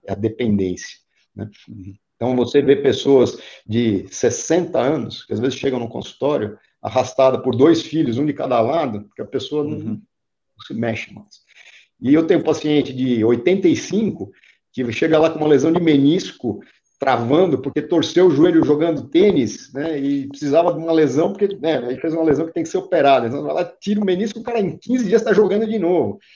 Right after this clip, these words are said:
Speaker 1: né, porque é um cara que fez ginástica a vida inteira, ele se mexe, ele tem movimento, ele tem musculatura. Isso faz muita diferença. E isso vocês dão pras pessoas.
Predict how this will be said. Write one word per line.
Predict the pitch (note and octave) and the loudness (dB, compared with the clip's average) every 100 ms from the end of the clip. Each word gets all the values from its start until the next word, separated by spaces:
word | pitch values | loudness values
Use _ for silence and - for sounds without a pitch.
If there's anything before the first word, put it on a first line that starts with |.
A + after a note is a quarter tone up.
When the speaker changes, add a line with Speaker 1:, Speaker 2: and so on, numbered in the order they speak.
| _ | _
Speaker 1:
né, | C#3 D3+ - _ _ | -8 -8 -12 _ _
porque | A#2 E3+ | -18 -14
é | |
um | |
cara | F#3+ G#3 | -4 -4
que | G#3 | -4
fez | - G3+ | -4 -4
ginástica | F#3 D#3+ F3+ D3 - | -2 -4 -4 -8 -12
a | C#3 | -12
vida | D3 | -8
inteira, | C#3 - C#3+ | -10 -4 -2
ele | B2+ | -2
se | B2 D3 | -6 -8
mexe, | B2+ C#3 B2 - | -2 -2 -2 -8
ele | B2 | -18
tem | - | -14
movimento, | C#3 B2+ B2 C3 B2 | -10 -6 -4 -4 -6
ele | B2 | -12
tem | C3 | -10
musculatura. | C#3 - - A#2+ - C#3+ - - _ _ C3 | -12 -10 -8 -8 -2 -2 -2 -6 _ _ -6
Isso | F3 - D#3+ | -4 -4 -6
faz | - C#3 C3 | 0 2 2
muita | B2 C3 B2 | 2 -2 -4
diferença. | A2+ - - - _ _ _ _ _ - | -8 -12 -20 -20 _ _ _ _ _ -4
E | G#2+ | 0
isso | F#3 - G#2 G2 _ | 2 0 -6 -8 _
vocês | G2 G2+ - D#3 A#2+ | -6 -4 2 2 4
dão | A#2 | 2
pras | G#2 G#2 | 2 -2
pessoas. | - G2+ - - _ | -4 -10 -10 -20 _